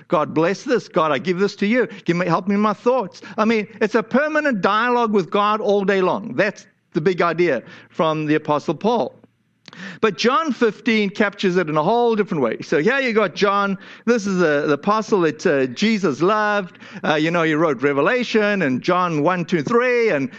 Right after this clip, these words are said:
and the Gospel of John. I mean, this guy's connected with Jesus. He's part of Jesus' inner circle. And Jesus, like, explains to him in, in John chapter fifteen this awesome, like, great picture,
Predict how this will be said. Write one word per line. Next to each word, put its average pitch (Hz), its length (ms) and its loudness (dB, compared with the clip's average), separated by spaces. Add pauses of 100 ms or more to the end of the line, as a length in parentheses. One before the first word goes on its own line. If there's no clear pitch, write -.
(120)
and 143 280 0
the 135 60 0
Gospel 226 460 0
of 202 100 0
John. 214 360 0
I 180 80 0
mean, 170 200 0
this 226 180 0
guy's 202 260 0
connected 220 480 -2
with 180 160 0
Jesus. 202 360 0
He's 143 120 -2
part 208 240 0
of 147 140 -6
Jesus' 185 280 -2
inner 233 260 2
circle. 208 580 0 (340)
And 202 160 0
Jesus, 240 440 0
like, 202 180 0 (160)
explains 220 640 -2
to 196 100 2
him 160 320 -2 (280)
in, 175 320 0
in 170 260 0
John 196 300 0
chapter 180 360 -2
fifteen 180 580 0
this 160 180 0 (240)
awesome, 214 680 0 (240)
like, 185 340 -2
great 214 720 -2
picture, 214 500 0